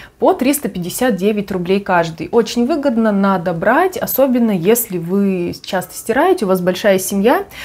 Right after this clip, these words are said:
Здесь у нас в акции участвует концентрированный гель для стирки деликатных тканей. Прекрасно подходит для стирки курток, пуховиков, спортивной одежды, шёлка, нижнего белья, мембраны.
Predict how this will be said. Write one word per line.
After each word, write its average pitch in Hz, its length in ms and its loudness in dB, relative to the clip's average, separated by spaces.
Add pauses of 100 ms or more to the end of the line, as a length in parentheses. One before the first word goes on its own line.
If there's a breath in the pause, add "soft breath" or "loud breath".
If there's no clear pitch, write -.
(260 loud breath)
Здесь 240 400 2
у 214 40 4
нас 202 240 2
в 208 80 0
акции 208 380 0
участвует 196 720 0
концентрированный 214 840 0
гель 202 180 0
для 180 180 -2
стирки 208 400 -6
деликатных 196 800 -2
тканей. 233 460 0 (260 loud breath)
Прекрасно 226 480 -2
подходит 190 600 -4
для 185 240 -2
стирки 208 480 -8
курток, 202 520 -8
пуховиков, 208 800 -2
спортивной 208 720 -2
одежды, 196 500 -2
шёлка, 202 500 -2
нижнего 208 440 -2
белья, 202 500 0
мембраны. 202 800 2